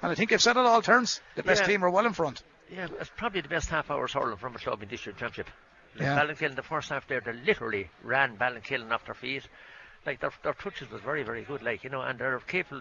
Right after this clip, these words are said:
Speaker 2: they're worthy of every score they have, and possibly maybe another score or two, because they're after having, what, they have, have to having seven wides, eight wides. No, seven wides,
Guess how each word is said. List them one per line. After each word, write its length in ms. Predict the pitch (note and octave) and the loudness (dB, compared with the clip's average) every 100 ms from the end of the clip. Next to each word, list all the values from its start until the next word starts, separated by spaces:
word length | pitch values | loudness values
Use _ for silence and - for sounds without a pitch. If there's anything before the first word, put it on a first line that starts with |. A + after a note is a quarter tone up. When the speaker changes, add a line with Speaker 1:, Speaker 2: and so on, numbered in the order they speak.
| G#2 | -6
Speaker 2:
they're 80 | A2+ | -4
worthy 320 | B2+ F3+ D3+ | -2 -4 -2
of 100 | B2+ | -2
every 200 | C#3 C3 | -2 -4
score 260 | - C3+ | -4 -4
they 80 | A#2+ | -2
have, 260 | A#2 C3 - | -2 -4 -4
and 100 | G#2 | -8
possibly 380 | D#3 D3 - A#2 | -8 -10 -10 -10
maybe 260 | A#2 G#2+ | -10 -8
another 220 | G2+ A2 F#2 | -6 -8 -8
score 200 | - G2+ | -12 -12
or 80 | G2 | -10
two, 140 | G#2+ F#2+ | -10 -10
because 280 | G2+ A#2 - | -6 -8 -4
they're 120 | A#2 | -4
after 200 | A2+ A2+ | -4 -4
having, 200 | A2 G#2+ | -6 -8
what, 200 | F#2+ A2+ | -12 -10
they 80 | G#2 | -8
have, 180 | G#2+ G2+ | -8 -8
have 220 | G#2 - | -10 -10
to 60 | G2+ | -12
having 360 | G#2+ G#2 G2+ F#2 | -10 -10 -12 -6
seven 260 | D3+ B2 | -6 -6
wides, 320 | G#2 G2+ G#2 - | -6 -6 -8 -8
eight 160 | D3+ C3+ | -8 -6
wides. 320 | G#2 E2 - _ _ _ _ _ | -6 -8 -16 _ _ _ _ _
No, 60 | G#2 | -10
seven 280 | - C#3 A2 | -6 -6 -4
wides, 280 | F#2+ F2 | -6 -6